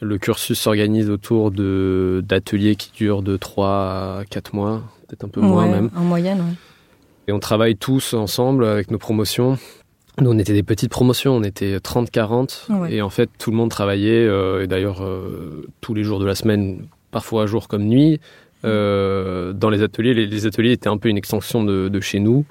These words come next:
Speaker 2: Mm.
Speaker 1: et donc il y avait cette espèce de dynamique d'atelier et qui est super épanouissante, parce que derrière, ça nous, on s'en, on,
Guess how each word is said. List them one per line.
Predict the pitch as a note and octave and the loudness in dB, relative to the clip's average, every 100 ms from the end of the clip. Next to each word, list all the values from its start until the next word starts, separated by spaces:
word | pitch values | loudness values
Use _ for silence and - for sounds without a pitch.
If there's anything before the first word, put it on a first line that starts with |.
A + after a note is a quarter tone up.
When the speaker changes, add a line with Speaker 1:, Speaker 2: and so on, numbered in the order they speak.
| - | -2
Speaker 2:
Mm. | A3+ G3 B3+ - - | 2 2 0 -10 -6
Speaker 1:
et | |
donc | G2 G2 - | -2 -2 0
il | |
y | |
avait | G2 | 0
cette | G2+ - | 0 -4
espèce | - G#2+ | -2 0
de | G#2 | 0
dynamique | G#2 A2 A2 | 2 2 4
d'atelier | A2 G#2+ G#2+ G#2+ B2+ | 2 0 0 2 2
et | A#2 | 2
qui | - | -2
est | |
super | - - G#2+ | -14 -4 -2
épanouissante, | G2+ G2+ G2+ - B2 - | 0 -2 -4 -2 -4 -4
parce | G#2 | -12
que | - | -8
derrière, | G2 G2 G2+ A2 | -4 -2 -2 -4
ça | - | -6
nous, | G2 G2 F#2 | -6 -4 -6
on | F#2+ | -6
s'en, | - G2 | -4 -6
on, | - | -6